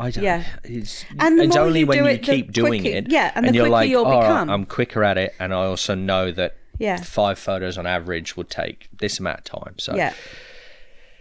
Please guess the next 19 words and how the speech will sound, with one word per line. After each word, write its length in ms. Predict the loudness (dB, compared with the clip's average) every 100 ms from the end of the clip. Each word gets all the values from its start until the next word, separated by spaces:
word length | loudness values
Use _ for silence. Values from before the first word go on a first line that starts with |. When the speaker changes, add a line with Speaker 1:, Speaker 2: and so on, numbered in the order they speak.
| -20 _ _ -10
Speaker 1:
yeah, 220 | -6 -6
it's 180 | -6 -8
di-, 140 | -8 -12 -8 -6
ooh, 220 | -4 -4 -6 -14 -12
yeah. 300 | -6 -4 -4 -8 -18 -20
Speaker 2:
<laughs> 320 | -20 -20 -18 -12
But 100 | 0
there's, 220 | 0 0 -2
there's 220 | -2 -2
the 120 | -2
joys 340 | -2 0 0 -2
of, 140 | -8 -8 -4
um, 420 | -4 -4 -8 -12 -18 -20 -20 -20 -20 -20 -16 -8
Speaker 1:
Yeah. 400 | -2 2 0 -2
Speaker 2:
running 300 | -2 -2 0
a 40 | 0
business. 360 | 0 0 0
Speaker 1:
I'd 200 | 2 0 0
say, 420 | 0 0 0